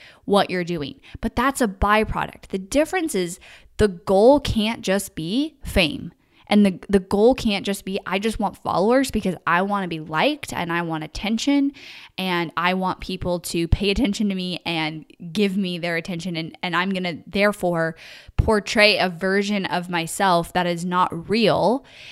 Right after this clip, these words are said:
and just say what people like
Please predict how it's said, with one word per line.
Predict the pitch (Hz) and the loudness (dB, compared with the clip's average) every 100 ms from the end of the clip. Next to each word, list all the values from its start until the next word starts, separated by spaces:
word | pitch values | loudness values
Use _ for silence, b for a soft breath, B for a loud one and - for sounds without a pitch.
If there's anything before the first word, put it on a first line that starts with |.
| B _ | B _
and | 208 202 185 190 | 6 6 6 2
just | 196 185 - - _ | 0 -2 -6 -12 _
say | - - 202 | 0 6 8
what | 196 180 | 8 4
people | - 196 180 | 0 -4 -4
like | 165 214 220 175 170 - | 2 6 8 6 0 -8